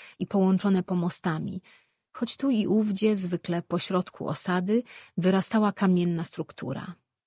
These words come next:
Te kamienne budowle były pomalowane na czarno, z wyraźnie wyrysowaną białą gwiazdą, symbolem pięciorga bogów.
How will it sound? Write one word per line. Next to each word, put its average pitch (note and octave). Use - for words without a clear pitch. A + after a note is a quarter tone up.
Te E3+
kamienne F3
budowle F3+
były F3+
pomalowane F3
na E3
czarno, D#3+
z D#3+
wyraźnie E3
wyrysowaną E3+
białą F3
gwiazdą, E3
symbolem G3
pięciorga F3
bogów. -